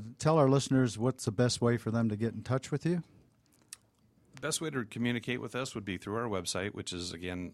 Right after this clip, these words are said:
Speaker 2: leatherberry dot net. Our telephone number is area seven seven zero, two nine one, two two four two.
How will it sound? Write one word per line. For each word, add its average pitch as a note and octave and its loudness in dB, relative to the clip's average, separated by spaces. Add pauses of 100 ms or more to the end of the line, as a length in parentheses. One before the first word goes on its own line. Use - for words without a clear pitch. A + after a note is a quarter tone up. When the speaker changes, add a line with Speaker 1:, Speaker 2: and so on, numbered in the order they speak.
Speaker 2:
leatherberry G2 -6 (140)
dot F#2 -4
net. F2+ -6 (960)
Our F2+ -4
telephone F#2+ -4
number F#2+ -4
is E2+ -6
area E2+ -6
seven F2 -6
seven E2+ -8
zero, F#2+ -6 (400)
two G#2 -4
nine F#2 -6
one, F#2 -8 (380)
two G2+ -2
two F2 -6
four G#2+ -8
two. F#2 -10